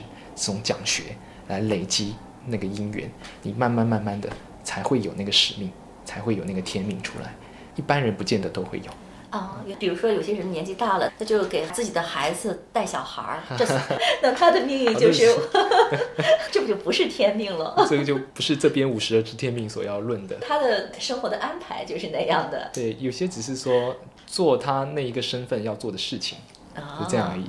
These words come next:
Speaker 1: 今天你当是一个父母的，你的任务就是要把小孩好好的培养成才。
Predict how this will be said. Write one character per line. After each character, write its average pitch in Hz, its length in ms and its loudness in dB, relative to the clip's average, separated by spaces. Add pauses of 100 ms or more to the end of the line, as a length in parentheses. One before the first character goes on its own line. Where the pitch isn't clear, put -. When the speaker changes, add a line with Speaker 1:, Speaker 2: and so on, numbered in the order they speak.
Speaker 1:
今 160 140 0
天 165 160 4
你 120 100 0
当 127 240 4
是 135 220 2
一 113 80 4
个 113 160 4
父 135 160 2
母 95 180 -2
的， - 160 -6 (500)
你 113 100 -4
的 117 100 6
任 123 260 2
务 104 100 0 (460)
就 131 120 2
是 113 180 2
要 113 140 2
把 98 120 -2
小 98 140 0
孩 95 240 -4 (320)
好 98 100 -2
好 110 160 0
的 110 120 2
培 - 160 0
养 98 100 0
成 82 160 -4
才。 - 160 -10